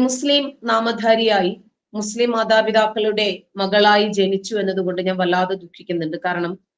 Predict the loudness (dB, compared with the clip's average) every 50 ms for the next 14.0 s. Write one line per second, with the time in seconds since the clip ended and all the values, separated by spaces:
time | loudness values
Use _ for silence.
0 | _ _ _ -2 2 2 4 6 6 6 4 4 0 -2 -6 -4 -2 -2 -2 -2
1 | -2 0 2 2 2 2 0 -4 -8 -8 -10 -8 _ -4 -4 -4 -4 -8 -14 _
2 | _ _ _ _ _ _ _ 0 2 2 4 4 4 6 6 4 4 4 4 2
3 | 2 2 0 2 4 4 4 4 4 4 6 6 4 4 2 -2 -2 -6 -4 -4
4 | -4 -4 -4 -6 -6 -8 -10 -10 -8 -6 -4 -4 -4 -4 -6 -12 _ _ _ _
5 | _ _ -4 -2 0 0 0 2 2 0 0 -2 -6 -10 0 4 6 6 6 6
6 | 4 2 2 4 2 4 4 4 4 4 6 4 4 4 2 -2 -2 -2 -2 -2
7 | -4 -2 -2 -2 -4 -4 -6 -8 -8 -6 -4 -4 -6 -4 -6 -10 -10 -10 -4 0
8 | 2 2 2 2 0 -4 -10 _ -8 -2 0 0 0 0 -2 -4 -8 -8 _ -10
9 | -6 -4 -4 -4 -4 -4 -4 -4 -4 -4 -2 -2 -2 0 0 -2 -4 -4 -2 -4
10 | -4 -4 -4 -6 -8 -8 -4 -2 -4 -4 -4 -4 -6 -6 -6 -6 -10 -14 -20 -20
11 | -20 -20 -20 _ _ _ _ _ _ _ _ _ _ _ _ _ _ _ _ _
12 | _ -2 2 4 6 6 6 6 6 4 6 4 4 2 4 2 2 4 4 4
13 | 6 4 4 2 2 0 2 2 2 2 2 2 4 6 8 8 10 10 8